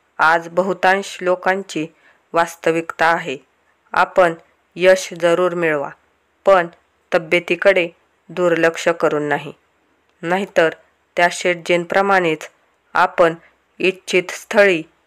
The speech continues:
किंवा ठरवलेल्या उंचीवर पोहोचून देखील आपण त्याचा आनंद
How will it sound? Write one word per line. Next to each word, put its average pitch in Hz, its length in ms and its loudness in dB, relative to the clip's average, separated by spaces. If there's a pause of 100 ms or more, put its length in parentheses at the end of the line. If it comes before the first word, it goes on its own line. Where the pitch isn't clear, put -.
(100)
किंवा 185 380 2 (440)
ठरवलेल्या 175 760 2
उंचीवर 185 580 0 (440)
पोहोचून 202 500 -2
देखील 190 480 0 (300)
आपण 175 380 0
त्याचा 175 380 0
आनंद 175 600 -2